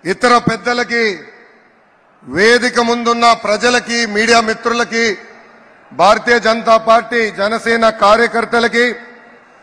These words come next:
నాకు ప్రాణ సమానమైన తెలుగుదేశం పార్టీ కార్యకర్తలందరికీ నా హృదయపూర్వక నమస్కారాలు. రాజమహేంద్రవరం పేరులోనే రాజసం ఉంది.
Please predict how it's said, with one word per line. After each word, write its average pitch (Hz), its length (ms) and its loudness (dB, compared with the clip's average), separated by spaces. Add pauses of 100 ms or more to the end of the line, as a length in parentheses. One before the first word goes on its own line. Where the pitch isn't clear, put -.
(200)
నాకు 214 520 2
ప్రాణ 220 640 2
సమానమైన 233 1120 2 (580)
తెలుగుదేశం 233 1000 0
పార్టీ 233 380 2
కార్యకర్తలందరికీ 220 1400 2 (400)
నా 202 140 4
హృదయపూర్వక 233 540 2
నమస్కారాలు. 220 760 2 (3000)
రాజమహేంద్రవరం 240 1200 2
పేరులోనే 233 760 2 (640)
రాజసం 208 720 0
ఉంది. 196 400 0